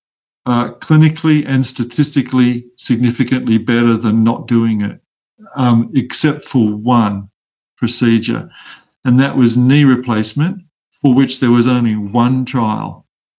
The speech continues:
And that's the famous SCOW article, which was published in New England Journal of Medicine a few years back, um, which compared total knee replacement to not having a total knee replacement. Uh,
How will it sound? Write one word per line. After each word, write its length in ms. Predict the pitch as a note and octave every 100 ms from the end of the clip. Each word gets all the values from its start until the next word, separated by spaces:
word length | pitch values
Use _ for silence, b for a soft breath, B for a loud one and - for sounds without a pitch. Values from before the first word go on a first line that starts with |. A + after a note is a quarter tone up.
| _ _ _ _ _
And 160 | A#2 A#2+
that's 200 | A#2+ A#2+
the 100 | A#2+
famous 460 | - A#2+ A2+ A2
SCOW 380 | - - A#2 A2+
article, 360 | A2 A#2 A#2 A2+
which 220 | A2 -
was 100 | A2+
published 480 | - A#2+ A2 G#2+ -
in 140 | A2+
New 180 | A2+ A#2+
England 240 | A2 A2
Journal 240 | G#2 A2+ A2
of 60 |
Medicine 340 | A2 A2 - A2+
a 20 |
few 200 | - G#2+
years 240 | G#2+ A2+
back, 260 | - A2+ A2+ B B B B _ -
um, 540 | A2 G#2+ A2 B2+ - D3
which 200 | A#2+ -
compared 560 | A#2 A#2+ A2+ A2+ -
total 240 | B2 A#2 A2+
knee 100 | A2
replacement 600 | A2+ A#2+ A2+ A#2 A2+ A#2
to 80 | A2+
not 340 | G#2+ A#2 B2+
having 280 | A2+ A2 G#2
a 40 | G#2+
total 260 | A#2 G#2
knee 120 | A2+
replacement. 560 | A#2+ A#2+ A2+ G#2+ - - _ b b b _
Uh, 220 | C3+ C#3